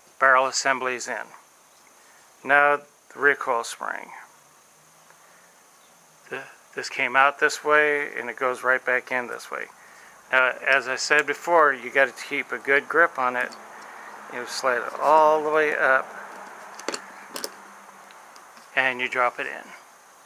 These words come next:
Okay, nice and level, just like that. Okay, now we're ready to put it back on the gun.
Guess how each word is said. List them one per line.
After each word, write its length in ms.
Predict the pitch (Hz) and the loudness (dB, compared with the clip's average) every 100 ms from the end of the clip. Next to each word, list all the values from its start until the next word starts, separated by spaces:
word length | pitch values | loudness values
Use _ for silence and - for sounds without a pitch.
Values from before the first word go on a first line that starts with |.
| - - - - - _ _ _ _ _ | -20 -20 -20 -20 -20 _ _ _ _ _
Okay, 260 | 131 139 - - - _ _ _ _ _ _ _ _ _ _ _ _ _ _ - | -4 -2 -4 -18 -20 _ _ _ _ _ _ _ _ _ _ _ _ _ _ 0
nice 240 | 135 - | 0 0
and 120 | 139 | 0
level, 380 | 131 127 117 113 - _ _ _ _ _ _ _ _ _ - - _ _ _ _ _ _ _ - - _ - | 2 0 -2 -8 -12 _ _ _ _ _ _ _ _ _ -20 -20 _ _ _ _ _ _ _ -20 -20 _ -10
just 240 | 135 - | -8 -2
like 220 | 135 127 | 0 0
that. 280 | - 117 - - - - _ _ _ _ _ _ _ _ _ _ _ _ _ _ _ _ _ _ _ _ - | 0 -2 -4 -12 -20 -20 _ _ _ _ _ _ _ _ _ _ _ _ _ _ _ _ _ _ _ _ -10
Okay, 380 | 135 143 160 160 _ _ _ _ _ _ _ _ _ - _ _ _ | -2 -2 -4 -10 _ _ _ _ _ _ _ _ _ -20 _ _ _
now 160 | 131 135 | 4 4
we're 160 | 143 143 | 4 4
ready 300 | 139 135 135 | 4 2 -4
to 80 | |
put 200 | 127 143 | -4 -4
it 100 | 123 | 0
back 260 | - 135 123 | 2 2 4
on 180 | 139 131 | 2 0
the 80 | 120 | -2
gun. 280 | 123 110 | -2 -2